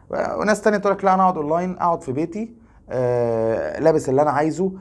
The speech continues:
آه، اشرب شاي، اكل مكرونه، انا حر، اقعد أعمل، اوقف شويه واروح اكمل واحل، وانا حر، اقعد براحتي، حل ساعه وارتاح". انا شخصيا افضل اونلاين.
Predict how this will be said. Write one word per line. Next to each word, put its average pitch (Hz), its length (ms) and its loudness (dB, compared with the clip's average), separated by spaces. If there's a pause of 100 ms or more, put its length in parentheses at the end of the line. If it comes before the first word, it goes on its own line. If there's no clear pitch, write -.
(280)
آه، 113 960 0
اشرب 131 300 -2
شاي، 139 300 4
اكل 123 380 2
مكرونه، 113 520 -2
انا 175 80 -4
حر، 208 320 0 (100)
اقعد 156 220 4
أعمل، 151 200 -2 (220)
اوقف 143 320 8
شويه 175 340 0
واروح 151 260 0
اكمل 160 340 -4
واحل، 156 340 -2
وانا 135 200 0
حر، 175 300 0 (380)
اقعد 156 180 8
براحتي، 139 320 2
حل 147 260 -2
ساعه 170 280 4
وارتاح". 117 460 0 (720)
انا 160 160 2
شخصيا 160 420 -2
افضل 135 380 0
اونلاين. 95 400 -4